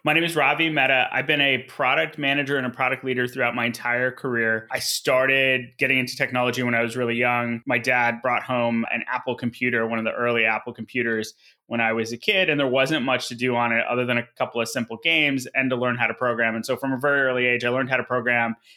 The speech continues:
and just fell in love with building products. And that's something that has been throughout my entire career, something that I've enjoyed doing and something that I've really devoted myself to doing. My first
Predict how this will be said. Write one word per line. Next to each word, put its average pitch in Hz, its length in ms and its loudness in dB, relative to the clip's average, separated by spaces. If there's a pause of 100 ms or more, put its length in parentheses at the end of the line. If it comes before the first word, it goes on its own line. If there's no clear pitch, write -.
(160)
and 139 100 0
just 135 160 -4
fell 131 180 4
in 120 100 0
love 117 320 2
with 110 300 2 (220)
building 107 300 -2
products. - 520 -8
And 120 120 -2
that's 110 220 -2
something 110 360 -2
that 104 140 -6
has 107 220 -10
been 107 500 -4
throughout 139 220 0
my 117 80 -2
entire 123 300 0
career, 117 380 -4
something 117 360 -4
that 113 80 -2
I've 110 180 -2 (120)
enjoyed 117 500 -2
doing 113 400 0
and 110 100 -6
something 113 240 -6
that 110 120 -2
I've 104 120 -6
really 110 200 -4
devoted 107 340 -6
myself 104 500 -6 (360)
to - 80 -14
doing. 104 520 -6
My 123 120 -4
first 139 500 -4